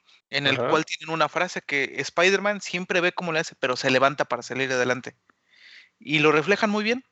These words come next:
Speaker 1: Y voy de acuerdo con esa filosofía, ¿no? Y más hoy en día, en, en, en esta etapa que estamos viviendo todos,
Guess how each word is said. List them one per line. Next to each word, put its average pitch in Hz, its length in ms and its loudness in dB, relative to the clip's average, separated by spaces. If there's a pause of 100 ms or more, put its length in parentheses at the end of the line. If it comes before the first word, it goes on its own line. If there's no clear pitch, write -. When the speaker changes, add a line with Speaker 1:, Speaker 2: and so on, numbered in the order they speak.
(300)
Speaker 1:
Y 139 500 -2
voy 143 360 4
de 202 80 8
acuerdo 180 400 0
con 131 180 -4
esa 139 360 -2
filosofía, 120 680 -4
¿no? 143 260 -4 (400)
Y 131 120 -6
más 139 260 0
hoy 147 160 -2
en 143 100 -4
día, 135 240 2
en, 117 220 -6
en, 120 220 -10
en 120 320 -6
esta 131 180 -6
etapa 147 280 0
que - 100 -14
estamos 143 260 -6
viviendo 131 300 -2
todos, 147 520 0